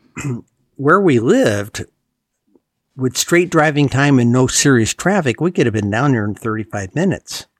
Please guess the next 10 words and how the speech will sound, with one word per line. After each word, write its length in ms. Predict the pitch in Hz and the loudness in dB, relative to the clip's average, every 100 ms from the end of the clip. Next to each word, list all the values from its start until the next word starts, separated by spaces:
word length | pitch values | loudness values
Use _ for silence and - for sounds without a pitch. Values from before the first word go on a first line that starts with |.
| _ | _
Okay. 300 | - 92 107 - - - | -12 -8 -8 -12 -20 -10
But 140 | 113 | -8
this 240 | - 156 - | -6 -6 -6
is 160 | 135 | -6
Washington, 580 | 135 127 - 131 - 113 | -4 -4 -2 -6 -6 -8
D 200 | 104 113 | -8 -10
C 340 | 113 - 165 104 | -10 -8 -6 -6
in 100 | 104 | -8
nineteen 400 | 110 - 117 107 | -10 -8 -6 -4
ninety-one. 720 | 107 101 107 120 165 87 | -6 -8 -10 -8 -8 -10